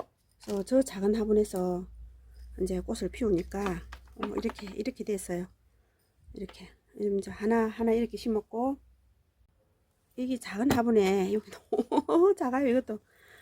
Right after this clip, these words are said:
이것도 이렇게 손가락 한 마디도 더 안 돼요. 어, 이렇게, 이렇게 작습니다. 이렇게. 이런 데다가 또 옮기 심어 볼게요. 조금 놓고.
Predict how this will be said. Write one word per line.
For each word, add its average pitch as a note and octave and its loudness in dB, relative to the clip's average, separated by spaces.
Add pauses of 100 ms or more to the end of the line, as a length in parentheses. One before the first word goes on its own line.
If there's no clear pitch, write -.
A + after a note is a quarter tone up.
(140)
이것도 C4+ 2
이렇게 C4 4
손가락 B3+ 4 (100)
한 C4+ 6
마디도 D4+ 8
더 A3 -2
안 F#3 2
돼요. F#3 0 (920)
어, G3+ -10 (160)
이렇게, G#3+ -2 (1300)
이렇게 A3 -8
작습니다. - -8
이렇게. - -20
이런 A#3 2
데다가 F#3 -4 (840)
또 - -6
옮기 F#3 0
심어 G#3+ 6
볼게요. A3 4 (2000)
조금 B3 -8 (920)
놓고. F#3+ -12